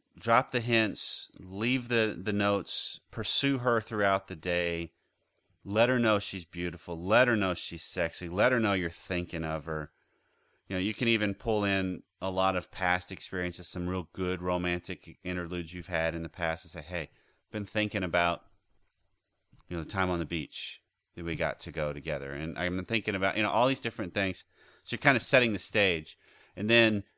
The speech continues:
have a, have a little more quiet dinner with her,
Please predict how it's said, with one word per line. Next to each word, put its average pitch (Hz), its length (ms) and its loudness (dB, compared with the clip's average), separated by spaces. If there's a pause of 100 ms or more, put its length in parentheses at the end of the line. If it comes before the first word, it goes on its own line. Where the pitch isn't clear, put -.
(320)
have 131 220 6
a, 135 200 4
have 131 160 4
a 135 40 6
little 135 200 2
more 139 160 4
quiet 117 460 2
dinner 117 380 0
with 87 160 -8
her, 80 100 -8